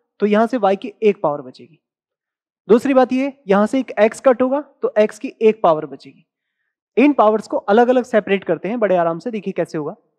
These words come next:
हाँ, ये लिखा है एक्स स्क्वायर वाई स्क्वायर प्लस एक्स वाई प्लस वन upon पर एक्स वाई,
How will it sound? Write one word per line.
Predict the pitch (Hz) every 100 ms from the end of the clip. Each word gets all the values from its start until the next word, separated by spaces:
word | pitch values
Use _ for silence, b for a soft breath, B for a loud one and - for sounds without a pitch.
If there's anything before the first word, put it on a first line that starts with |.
| _ _ _ _
हाँ, | 202
ये | 214 277
लिखा | 247 180
है | 170 277 _ _ _ _ _ _ _ 214
एक्स | 254 -
स्क्वायर | 226 220 214 226
वाई | 170 185 196
स्क्वायर | - 160 185 _ _ _ _ _ _
प्लस | 208 226 - _
एक्स | 202 233 -
वाई | 165 143 202 _ _ _ _ _ -
प्लस | 254 254 180
वन | 151 139 _ _ _ _ _
upon | 196 - 247 277
पर | 220 196 247 _ _ _ _ _ _
एक्स | 208 262 - -
वाई, | 170 160 156 240